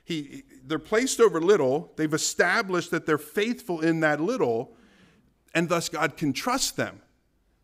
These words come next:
to place them over more because he's confident they'll be faithful over more. You see the difference? One is, "You did really good. Here's your bonus check."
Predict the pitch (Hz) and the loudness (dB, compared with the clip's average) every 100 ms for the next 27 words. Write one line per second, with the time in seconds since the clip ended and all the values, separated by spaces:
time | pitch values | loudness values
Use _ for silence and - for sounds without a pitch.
0 | - 175 - 196 185 - 190 165 156 170 | -8 -6 -2 -2 0 0 2 4 4 4
1 | 143 196 262 135 117 143 - _ - 147 | 2 4 2 2 0 -2 -10 _ -10 -4
2 | 160 139 147 - 180 175 156 151 160 143 | -4 -2 -4 -2 -2 0 -2 0 0 -2
3 | 139 - 190 180 - 156 139 135 - _ | -4 -6 -8 -8 -4 -2 0 -2 -16 _
4 | 143 143 131 135 165 117 92 110 143 165 | -2 -2 0 0 0 -2 -4 -8 -4 -4
5 | 151 151 151 220 240 - - _ _ _ | 0 -2 0 -4 -6 -12 -18 _ _ _
6 | - 170 190 156 151 233 240 196 196 175 | -4 0 4 4 2 -2 -2 0 2 2
7 | 175 139 151 160 156 170 160 117 - 117 | 4 4 2 0 4 4 4 2 -4 -8
8 | 101 - | -8 -14